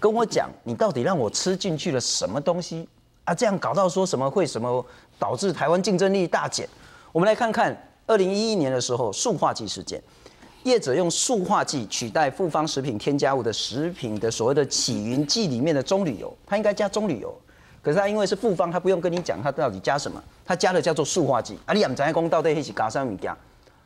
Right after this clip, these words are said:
所以它就可以有一些云雾，所以全台湾所有这些什么运动饮料，有的没有的，全部都中枪。然后立光农工也在一三年有黑心货，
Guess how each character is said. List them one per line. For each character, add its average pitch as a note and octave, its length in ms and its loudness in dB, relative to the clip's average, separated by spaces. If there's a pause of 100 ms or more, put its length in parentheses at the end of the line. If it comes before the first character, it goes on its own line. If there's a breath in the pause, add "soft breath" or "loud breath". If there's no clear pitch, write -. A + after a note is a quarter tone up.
所 F3 120 2
以 D3+ 40 2
它 D3+ 80 2
就 E3 140 4
可 D3+ 140 0
以 C#3+ 80 2
有 A2 120 2
一 A#2+ 40 -2
些 D3+ 120 0
云 C3 240 0
雾， C3+ 120 2
所 D3+ 120 0
以 C3 80 4
全 D#3+ 380 2
台 E3 160 2
湾 F3 160 4
所 E3 420 2
有 F#3 160 4
这 F3+ 160 -2
些 F3 140 0
什 B2+ 100 -4
么 C#3+ 80 0
运 F#3+ 140 -2
动 F3 160 2
饮 C#3 100 0
料， D#3+ 160 4
有 C3 120 2
的 C#3 80 0
没 E3 100 2
有 E3 80 4
的， C3+ 100 4 (240 loud breath)
全 F3 220 0
部 G#3 100 2
都 F#3+ 140 4
中 F#3 180 2
枪。 D3+ 220 -4 (680 loud breath)
然 F3+ 120 2
后 A#3+ 120 4
立 A#3+ 180 2
光 G#3+ 260 2
农 D#3+ 180 2
工 G3+ 320 2
也 A#2+ 160 0
在 E3+ 160 2
一 G3 160 -2
三 G3+ 220 2
年 C3+ 140 2
有 A2+ 100 2
黑 D#3+ 140 0
心 F#3+ 200 0
货， D#3+ 220 2